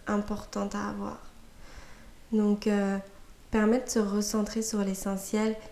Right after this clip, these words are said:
et d'en être, euh, d'en être, euh, heureux, reconnaissant. Se féliciter.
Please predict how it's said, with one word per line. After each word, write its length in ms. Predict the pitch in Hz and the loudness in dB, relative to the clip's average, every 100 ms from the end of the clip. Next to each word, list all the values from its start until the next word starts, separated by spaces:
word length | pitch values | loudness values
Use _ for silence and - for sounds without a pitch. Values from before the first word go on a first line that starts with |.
| - - | -8 0
et 100 | 214 | 2
d'en 240 | 202 196 | 4 4
être, 280 | 202 208 - | 4 0 -2
euh, 580 | 196 190 190 190 190 196 220 - - - - - - - - - - - | 0 0 0 -2 -2 -6 -10 -14 -20 -20 -20 -20 -20 -20 -20 -20 -20 -10
d'en 220 | 214 202 | -4 -2
être, 260 | 196 202 - | -2 -4 -6
euh, 260 | 202 208 226 277 - | -6 -6 -10 -14 0
heureux, 360 | 220 208 208 208 - - - | 2 4 2 -2 -8 -20 -16
reconnaissant. 800 | 226 220 214 226 208 196 - 202 - - - - - - - - - - - - - - - - | -6 0 2 2 2 0 -2 -6 -4 -4 -6 -10 -20 -20 -20 -20 -20 -20 -20 -20 -20 -20 -20 -14
Se 180 | - 240 | 0 2
féliciter. 840 | 220 254 254 247 240 - 226 220 | 6 6 6 2 -2 -2 2 0